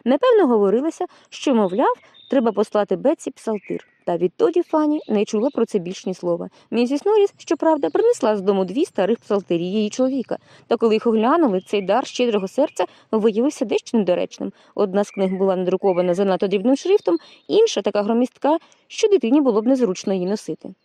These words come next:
Фанні, знову край знеможена, вдячно погодилась, коли їй запропонували лягти спати. І поки Бетсі репетувала, щоб їй дозволили лягти на годину пізніше на честь приїзду сестри,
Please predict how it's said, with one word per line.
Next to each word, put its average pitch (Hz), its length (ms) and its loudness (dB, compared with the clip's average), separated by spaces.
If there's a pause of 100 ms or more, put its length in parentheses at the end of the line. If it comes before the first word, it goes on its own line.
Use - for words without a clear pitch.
(380)
Фанні, 359 440 2
знову 196 360 2
край 185 220 0
знеможена, 277 560 2
вдячно 285 400 0
погодилась, 208 640 0 (160)
коли 190 240 0
їй 269 240 0
запропонували 208 600 -2
лягти 185 320 -4
спати. - 460 -6 (300)
І 226 120 -2
поки 208 240 0
Бетсі 208 340 0
репетувала, 190 560 -2
щоб 185 220 -6
їй 196 80 -2
дозволили 202 520 0
лягти 190 220 0
на 190 100 0
годину 190 340 -2
пізніше 190 400 -4
на 185 100 -2
честь 190 260 -4
приїзду 185 320 -4
сестри, 359 320 0